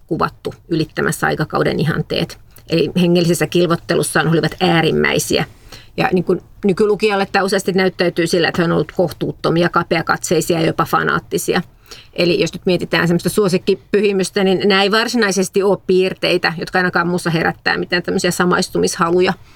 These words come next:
tai sympatiaa ehkä. Mutta mä ajattelen näin, että eihän se sinänsä ole tarvekaan. Ne on mulle tutkimuksen kohteita, joten pieni etäännyttäminen on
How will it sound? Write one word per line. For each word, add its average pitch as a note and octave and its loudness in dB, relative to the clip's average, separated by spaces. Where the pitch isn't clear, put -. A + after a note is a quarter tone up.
tai F#3 -2
sympatiaa F#3+ 0
ehkä. G#3 -2
Mutta F#3+ 0
mä E3+ -2
ajattelen G3+ 2
näin, F#3+ 4
että F3+ 0
eihän E3+ 0
se E3 -4
sinänsä E3+ 0
ole D#3+ 0
tarvekaan. - -2
Ne E3+ -2
on E3+ 2
mulle E3+ 2
tutkimuksen E3+ -2
kohteita, E3+ 0
joten D#3+ -2
pieni D#3+ 0
etäännyttäminen F3 0
on F3+ 2